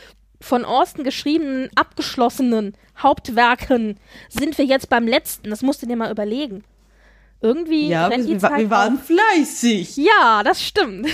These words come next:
Speaker 1: <laughs> Wir kommen nämlich jetzt, wie du gesagt hast, wir kommen zu Persuasion, zu
Speaker 2: Mhm.
Speaker 1: Überredung, was ja mein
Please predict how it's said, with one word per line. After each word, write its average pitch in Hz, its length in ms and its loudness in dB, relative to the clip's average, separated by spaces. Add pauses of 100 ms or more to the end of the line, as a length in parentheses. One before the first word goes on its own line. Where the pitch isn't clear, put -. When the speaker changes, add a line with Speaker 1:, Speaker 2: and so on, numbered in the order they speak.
(320)
Speaker 1:
<laughs> - 360 -12
Wir 254 120 2
kommen 403 280 0
nämlich 220 220 -2
jetzt, 320 200 0
wie 269 100 0
du 269 80 0
gesagt 247 260 -2
hast, 302 160 -2
wir 262 80 -4
kommen 302 240 -4
zu 285 80 -6
Persuasion, 262 640 -4
zu 269 300 -4 (420)
Speaker 2:
Mhm. 233 320 4
Speaker 1:
Überredung, 240 540 2 (360)
was 233 240 -2
ja 320 120 4
mein 294 540 2